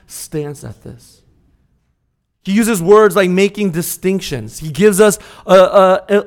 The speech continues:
illustration of what that looks like for the church when James was writing to, and is very applicable to us.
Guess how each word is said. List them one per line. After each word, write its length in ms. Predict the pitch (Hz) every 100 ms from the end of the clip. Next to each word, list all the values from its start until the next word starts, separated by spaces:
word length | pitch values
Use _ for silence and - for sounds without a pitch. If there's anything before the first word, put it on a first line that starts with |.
| 214
illustration 840 | 240 233 - 180 208 220 196 175
of 140 | 170 135
what 340 | 175 190 196
that 220 | 180 185
looks 480 | 151 139 180 180 -
like 360 | 170 143 127 - _ _
for 320 | - 170 160
the 140 | 147 160
church 680 | - 196 190 147 - - _ _ _ _ _ _ _ -
when 160 | 160
James 280 | 139 165 156
was 140 | 151
writing 340 | 123 147 143 135
to, 260 | 139 120
and 260 | 139 143 -
is 140 | 147
very 300 | 123 170 190
applicable 420 | 170 - 139 147 147
to 200 | - 165
us. 300 | 175 -